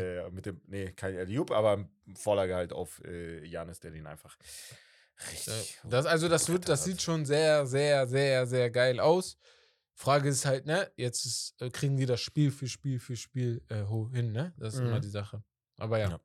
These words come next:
Speaker 2: bin ich mal gespannt.
Speaker 1: Dann hatten wir einen Trade, und
Speaker 2: Mhm.
Speaker 1: zwar Kevin Porter Junior wurde zu den Thunder getrade-,
Speaker 2: Mhm.
Speaker 1: getradet. Ähm, er wird dann von den Thunder gewaved. Die Rockets bekommen Oladipo und Robinson Earl, die Thunder zwei Second Rounder.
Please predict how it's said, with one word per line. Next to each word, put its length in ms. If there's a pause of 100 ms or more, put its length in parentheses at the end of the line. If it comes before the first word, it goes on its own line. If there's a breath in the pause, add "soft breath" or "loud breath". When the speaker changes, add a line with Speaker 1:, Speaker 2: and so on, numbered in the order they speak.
(220)
Speaker 2:
bin 120
ich 80
mal 100
gespannt. 440
Speaker 1:
Dann 140
hatten 200
wir 60
einen 100
Trade, 380 (340)
und 140
Speaker 2:
Mhm. 40
Speaker 1:
zwar 380
Kevin 340
Porter 260
Junior 460 (340)
wurde 380
zu 160
den 220 (140)
Thunder 260
getrade-, 460
Speaker 2:
Mhm. 220 (280)
Speaker 1:
getradet. 560 (140)
Ähm, 380 (540)
er 180
wird 200
dann 180
von 180
den 120
Thunder 280
gewaved. 520 (460 loud breath)
Die 60
Rockets 380
bekommen 300
Oladipo 480
und 120
Robinson 540
Earl, 340 (440 soft breath)
die 120
Thunder 600
zwei 460
Second 520
Rounder. 420